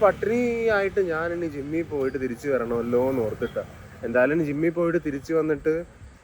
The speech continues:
ടൗണിൽ പോയിട്ട് വല്ല ഫുഡ് കഴിക്കണം. പക്ഷേ ചിക്കൻ എനിക്ക് കഴിക്കാൻ വലിയ താല്പര്യമൊന്നുമില്ല. മേടി-, വൈകുന്നേരം എന്തായാലും മേടിക്കാൻ കിട്ടത്തില്ല ചിക്കൻ. എന്നുവെച്ചാൽ പച്ച ചിക്കൻ. എന്നാൽ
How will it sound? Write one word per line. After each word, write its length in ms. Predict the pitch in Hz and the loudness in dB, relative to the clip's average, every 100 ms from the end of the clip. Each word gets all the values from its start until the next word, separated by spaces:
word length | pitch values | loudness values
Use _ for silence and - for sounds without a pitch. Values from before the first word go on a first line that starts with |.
| - | -4
ടൗണിൽ 320 | 127 135 170 170 | 0 4 4 4
പോയിട്ട് 180 | 170 156 | 4 4
വല്ല 140 | 147 131 | 4 2
ഫുഡ് 160 | 131 127 | 2 2
കഴിക്കണം. 300 | 113 107 113 - - - - - | 2 -2 -8 -12 -18 -18 -14 -6
പക്ഷേ 160 | 104 113 | -4 -2
ചിക്കൻ 260 | 120 - 127 | -4 0 2
എനിക്ക് 160 | 127 123 | 4 4
കഴിക്കാൻ 200 | 113 113 | 4 2
വലിയ 140 | 113 104 | 2 2
താല്പര്യമൊന്നുമില്ല. 640 | 104 98 110 107 104 92 90 | 0 -2 -2 -2 -4 -6 -6
മേടി-, 260 | 98 113 - - - - - - | -4 -2 -4 -8 -10 -12 -10 -4
വൈകുന്നേരം 340 | 208 104 127 139 | -2 2 4 6
എന്തായാലും 220 | 143 147 | 6 6
മേടിക്കാൻ 260 | 123 135 175 | 6 6 6
കിട്ടത്തില്ല 300 | 143 127 123 | 6 4 2
ചിക്കൻ. 180 | 107 123 - - - - - | 2 -2 -6 -18 -8 0 2
എന്നുവെച്ചാൽ 420 | - 135 139 131 - - - - - - 120 | 4 6 6 2 -4 -16 -16 -18 -18 -2 0
പച്ച 180 | - 147 | 2 0
ചിക്കൻ. 220 | 107 - - - - - - - - - - - - - - | -2 -12 -10 -8 -8 -8 -14 -14 -14 -14 -14 -14 -12 -12 -2
എന്നാൽ 180 | 120 | 0